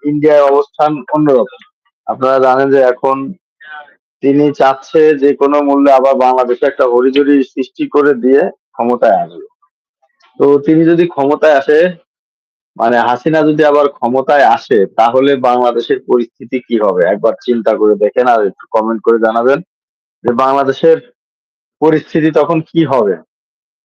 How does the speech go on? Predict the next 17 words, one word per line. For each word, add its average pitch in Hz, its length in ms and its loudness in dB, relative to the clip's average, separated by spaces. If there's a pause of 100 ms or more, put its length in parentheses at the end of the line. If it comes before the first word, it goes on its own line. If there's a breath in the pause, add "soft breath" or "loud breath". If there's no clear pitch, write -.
(420)
তো, 165 260 2
আহ, 139 500 2
আমাদের 151 280 0
সাথে, 160 180 -2
আহ, 127 460 0
যুক্ত 135 240 -2
আছে 143 440 2
আর 123 540 2
এ 131 560 0
এম 143 80 0
মাল্টিমিডিয়া। 123 680 0
ভাই 120 260 0
কেমন 123 280 -4
আছেন? 127 200 -4
আলহামদুলিল্লাহ 127 560 -2
ভালো 117 240 0
আছি। 127 340 -4